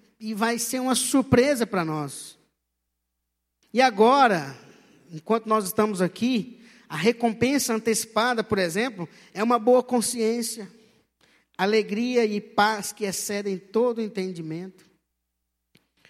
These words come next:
Só pelo fato da gente tá se consagrando, só pelo fato da gente tá jejuando pro Senhor.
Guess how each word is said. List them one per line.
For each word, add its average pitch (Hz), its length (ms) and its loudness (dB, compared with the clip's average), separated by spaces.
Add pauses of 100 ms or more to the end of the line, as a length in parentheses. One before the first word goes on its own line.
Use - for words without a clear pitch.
(400)
Só 247 280 -2
pelo 262 200 -2
fato 233 300 0
da 220 100 -4
gente 220 180 -8
tá 226 80 -4
se - 140 -6
consagrando, 208 760 -6 (1400)
só 208 160 -4
pelo 214 220 -2
fato 202 420 -4
da 180 100 -4
gente 185 160 -6
tá 185 140 -10 (240)
jejuando 180 680 -6
pro 190 220 -14
Senhor. 175 520 -8